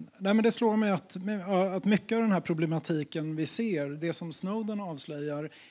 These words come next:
är ju liksom lösningen där, som jag tänker, är ju inte att vi alla krypterar all information. Det är en del av lösningen. Men vi kommer ju vara tillbaks, liksom, där vi hamnade när han dök upp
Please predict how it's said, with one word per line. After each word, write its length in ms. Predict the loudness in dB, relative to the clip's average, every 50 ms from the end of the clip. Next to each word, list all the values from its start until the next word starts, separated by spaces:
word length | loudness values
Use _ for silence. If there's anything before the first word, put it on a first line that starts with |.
| -20 _
är 200 | -4 -2 -2 0
ju 460 | 0 0 0 0 0 -2 -2 -4 -6 -8 -12
liksom 420 | -10 -8 -6 -4 -4 -6 -6 -8 -10 -8
lösningen 800 | -4 -2 0 2 2 2 2 0 0 0 0 0 0 0 0 2
där, 500 | 0 0 0 -2 -4 -6 -6 -8 -8 -10 -14 -20 -20 -20 _ _ _ -8
som 240 | -4 -2 -2 0
jag 200 | 0 0 0 -2
tänker, 420 | -2 -2 -2 -2 -2 -2 -4 -4 -2
är 300 | 0 0 2 2 4 2
ju 160 | 2 2 0
inte 420 | -2 -4 -4 -4 -4 -4 -4 -6 -6
att 280 | -6 -8 -8 -8 -10 -8
vi 100 | -6 -4
alla 440 | -4 -4 -4 -6 -6 -6 -6 -8 -10 _ _
krypterar 680 | -10 -8 -6 -6 -2 0 2 2 2 2 2 2 0
all 100 | 0 0
information. 640 | -2 -2 -2 -2 -4 -2 0 0 0 0 -2 -6 -8
Det 380 | -6 -4 -4 -2 -2 -4 -6 -6
är 60 | -6
en 180 | -4 -4 -2
del 260 | 0 2 2 2 0 -2
av 160 | -4 -4 -4
lösningen. 560 | -4 -4 -4 -4 -2 -2 0 0 0 0 -2 -6 -12 -20 -20 -20 -20 -16 _
Men 400 | -2 0 0 0 0 -2 -4 -2
vi 160 | -2 -2 -2
kommer 220 | -2 -2 -2 0 2
ju 120 | 2 2
vara 160 | 2 0 -2
tillbaks, 800 | -2 -4 -2 -2 -2 -2 -2 -4 -6 -6 -4 -2 -2 -2 -2 -4 -6
liksom, 560 | -8 -8 -6 -6 -6 -6 -6 -6 -6 -8 -10 -14 _ -18 -16 -16 -16 -16 -18 -18 -18
där 340 | -18 -14 -12 -10 -8 -8 -6
vi 120 | -6 -4
hamnade 520 | -4 -2 -2 -2 -2 -4 -4 -6 -6 -6 -6
när 120 | -6 -6
han 420 | -4 -4 -4 -2 -2 -2 -4 -4 -4
dök 200 | -4 -4 -4 -6
upp 240 | -8 -10 -10 -16